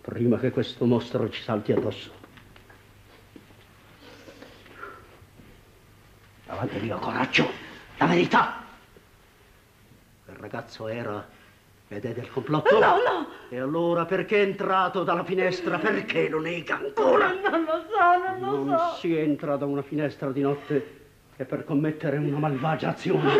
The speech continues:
Speaker 2: non per uccidere.
Speaker 1: Uccidere?
Speaker 2: No.
Speaker 1: È entrato di là, sì! E allora perché?
Speaker 2: Per me.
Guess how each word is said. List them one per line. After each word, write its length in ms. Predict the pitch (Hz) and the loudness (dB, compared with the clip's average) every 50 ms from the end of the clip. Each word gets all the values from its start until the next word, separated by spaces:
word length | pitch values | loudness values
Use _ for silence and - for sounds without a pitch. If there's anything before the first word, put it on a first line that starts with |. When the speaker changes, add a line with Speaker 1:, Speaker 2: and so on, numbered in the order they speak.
| 480 480 | 6 6
Speaker 2:
non 160 | 453 381 330 | 6 4 4
per 140 | - 339 339 | 2 0 0
uccidere. 440 | 349 339 - 302 285 202 226 247 233 - - - - - - | 0 -2 -2 -4 -6 -6 -6 -8 -8 -8 -10 -10 -12 -10 -6
Speaker 1:
Uccidere? 540 | - - - 381 440 415 294 294 285 - | -4 2 2 4 4 4 4 4 4 6
Speaker 2:
No. 380 | 698 - - - - - - - | 6 6 6 4 4 4 4 4
Speaker 1:
È 40 | - | 4
entrato 300 | - 294 302 294 285 262 | 4 2 2 0 0 -2
di 80 | 240 | -2
là, 260 | 285 302 294 277 - - | 2 2 4 2 2 0
sì! 320 | - 415 415 381 - - - - - - - - _ | -4 -2 -2 -2 -2 -4 -10 -16 -20 -20 -20 -20 _
E 100 | - 226 | -2 -2
allora 300 | 285 311 302 294 285 262 | 0 2 2 2 2 2
perché? 580 | - 277 285 285 269 - 359 - - - - - - - _ - - - - _ _ _ _ _ _ _ _ _ _ _ _ _ _ _ - - - - _ _ _ _ _ _ _ _ _ _ _ _ _ _ _ _ _ _ _ | 2 2 2 2 2 0 0 0 0 -4 -10 -18 -20 -20 _ -20 -20 -20 -20 _ _ _ _ _ _ _ _ _ _ _ _ _ _ _ -20 -20 -20 -20 _ _ _ _ _ _ _ _ _ _ _ _ _ _ _ _ _ _ _
Speaker 2:
Per 160 | - 381 311 | -8 -4 -2
me. 240 | 311 277 233 - | -2 -2 -2 -6